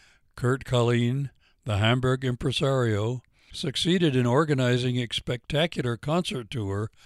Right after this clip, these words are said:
of Germany. No mean feat, consider that Colleen had to coordinate concert dates to suit the almost fifty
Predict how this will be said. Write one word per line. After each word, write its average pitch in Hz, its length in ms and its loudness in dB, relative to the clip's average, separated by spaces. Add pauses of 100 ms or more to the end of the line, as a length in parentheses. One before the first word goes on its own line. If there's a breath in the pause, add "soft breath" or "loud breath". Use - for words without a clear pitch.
(180 soft breath)
of 120 140 -6
Germany. 117 580 -2 (560 soft breath)
No 117 280 4
mean 160 360 2
feat, 185 400 -6 (320 soft breath)
consider 120 520 -2
that 117 220 -8
Colleen 123 600 -2 (340 loud breath)
had 120 200 -4
to 123 80 -6
coordinate 127 680 -2
concert 131 520 -4
dates 113 420 -4 (380 loud breath)
to 113 140 -4
suit 135 300 -2
the 131 120 -6
almost 123 500 -2
fifty 110 540 -4